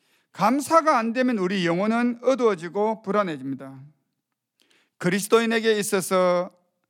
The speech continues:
구원받은 하나님의 자녀에게 있어서 가장 큰 죄는 나쁜 일을 해서가 아니라 감사하지 않는 것이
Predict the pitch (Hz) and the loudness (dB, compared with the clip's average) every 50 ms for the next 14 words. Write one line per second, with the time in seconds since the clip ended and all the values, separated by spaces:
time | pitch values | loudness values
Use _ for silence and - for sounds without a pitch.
0 | _ _ _ _ _ _ - 185 208 254 285 294 285 269 269 247 254 247 226 233 | _ _ _ _ _ _ 0 2 4 4 4 4 4 2 2 2 0 -4 -4 -2
1 | 262 247 240 233 226 220 208 208 - 185 208 214 220 214 202 190 170 190 190 190 | -2 0 0 0 0 -2 -2 -2 -2 -2 -2 0 0 -2 -4 -2 -4 -4 -4 -4
2 | 170 - 180 - - 180 175 170 - 190 254 294 302 330 302 302 285 262 - - | -6 -8 -10 -8 -4 -4 -4 -4 0 0 2 2 2 0 -2 -2 -2 -6 -12 -16
3 | - 240 262 240 233 175 185 180 185 180 170 175 208 233 247 240 - - _ _ | -10 -6 -4 -4 -2 -2 -2 -2 -2 0 -2 -2 -2 -4 -4 -6 -10 -16 _ _
4 | _ _ _ _ _ _ _ _ _ 247 165 147 156 - - - 294 311 330 330 | _ _ _ _ _ _ _ _ _ -6 -4 -4 -4 -4 -2 -2 -2 0 0 0
5 | 339 330 302 277 226 220 240 240 233 - 220 180 190 160 151 147 160 185 220 202 | 0 2 2 0 2 0 0 -2 -2 -2 -2 -2 0 -2 -2 -4 -2 -2 -2 -2
6 | 160 147 139 143 - _ _ _ _ _ - 160 170 185 190 180 - 190 196 185 | -2 -4 -6 -10 -16 _ _ _ _ _ -6 -4 -4 -4 -4 -6 -4 -2 0 0
7 | 170 156 151 170 - - 156 156 170 185 165 160 165 160 143 147 143 135 - 233 | 0 -2 -4 -8 -8 -6 -6 -6 -6 -4 -4 -4 -4 -4 -4 -6 -6 -4 -4 -2
8 | 240 226 214 214 247 214 | -2 0 0 -2 -4 -8